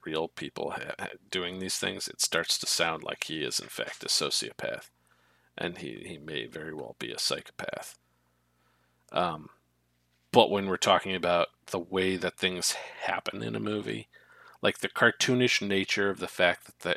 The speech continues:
the handle was glowing at the beginning is not something you think about in a movie as being super dangerous.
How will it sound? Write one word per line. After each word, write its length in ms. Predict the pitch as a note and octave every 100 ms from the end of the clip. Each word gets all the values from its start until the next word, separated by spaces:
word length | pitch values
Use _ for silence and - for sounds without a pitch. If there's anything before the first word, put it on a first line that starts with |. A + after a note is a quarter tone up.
| -
the 120 | -
handle 420 | E2 G#2+ G2+ G2 F2+
was 140 | E2+
glowing 640 | - F#2 F2+ F2+ F#2+ G2 - -
at 120 | -
the 60 |
beginning 440 | G2+ G2 G2+ G2+ G2+ _ _ _ - _ _ _ _ _ -
is 160 | F#2+
not 160 | A2 G2+
something 340 | A2+ G#2 G2+
you 100 | G2
think 260 | - G2+ F#2+
about 280 | F2+ E2+ -
in 80 |
a 40 | C#2+
movie 340 | D#2 D#2 D2+
as 140 | D#2+ -
being 260 | D#2+ D#2+
super 360 | D2+ - - C2
dangerous. 680 | - D#2+ - - - -